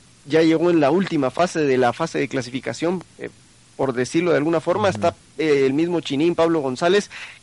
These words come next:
Speaker 1: que la mayoría son jugadores hechos, que la mayoría son jugadores de experiencia, y vamos a ver cómo plantean el partido ante Farmacéuticos, que por su condición de campeón debiera de ser el favorito, Carlos.
Speaker 2: Definitivamente, y no descartamos para mí a un Forza Juvenil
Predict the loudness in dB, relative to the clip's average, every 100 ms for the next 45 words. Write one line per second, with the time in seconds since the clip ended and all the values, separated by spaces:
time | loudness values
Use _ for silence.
0 | -2 2 4 4 4 4 2 0 0 2
1 | 2 2 0 0 -6 -8 -20 -20 -4 2
2 | 2 2 2 2 0 -2 0 0 0 -4
3 | -2 2 2 2 0 -4 -4 -20 -8 0
4 | 2 2 2 2 2 0 -2 0 0 0
5 | 0 0 -2 -2 -2 -2 -4 -4 -4 -2
6 | -4 -4 -4 -4 0 0 2 -2 -8 -14
7 | -8 -6 -4 -2 -2 0 0 0 -2 0
8 | 0 0 -8 -20 -2 2 4 4 4 2
9 | 0 0 0 0 0 -2 -4 -4 -6 -2
10 | 0 0 -2 2 2 2 0 0 2 4
11 | 6 4 4 2 4 2 2 2 2 4
12 | 2 2 0 0 -2 -2 0 0 0 0
13 | -4